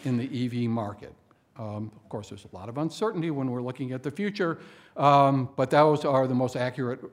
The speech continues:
sales forecasts that I've seen for the overall E V market, and we just want a piece of that.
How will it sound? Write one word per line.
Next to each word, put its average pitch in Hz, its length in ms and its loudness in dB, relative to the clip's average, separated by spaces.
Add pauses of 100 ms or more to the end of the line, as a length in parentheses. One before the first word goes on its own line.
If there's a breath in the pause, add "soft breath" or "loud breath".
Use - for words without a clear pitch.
(160)
sales 131 460 -4
forecasts 120 500 -6
that 120 100 -8
I've 110 200 -8
seen 117 320 -4
for 117 240 -6
the 110 140 -8
overall 160 540 6
E 135 140 -2
V 123 200 0
market, 131 340 0
and 110 100 -10
we 120 120 -8
just 127 200 -14
want 123 320 -10
a 110 40 -12
piece 123 300 -10
of 87 100 -14
that. - 260 -16